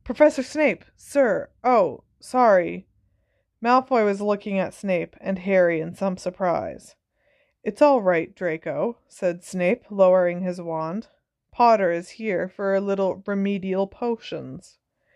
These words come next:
Harry had not seen Malfoy look so gleeful since Umbridge had turned up to inspect Hagrid. "I didn't know," he said, leering at Harry,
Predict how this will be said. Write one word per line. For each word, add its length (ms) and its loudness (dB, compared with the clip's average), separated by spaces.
Harry 240 6
had 160 4
not 220 2
seen 320 -2
Malfoy 500 2
look 160 -4
so 260 -2
gleeful 680 -4
since 280 -8
Umbridge 460 0
had 240 -4
turned 380 -2
up 200 4
to 120 -10
inspect 540 -8
Hagrid. 600 -2
"I 160 6
didn't 320 -2
know," 400 2
he 220 -8
said, 500 0
leering 500 0
at 160 -6
Harry, 560 0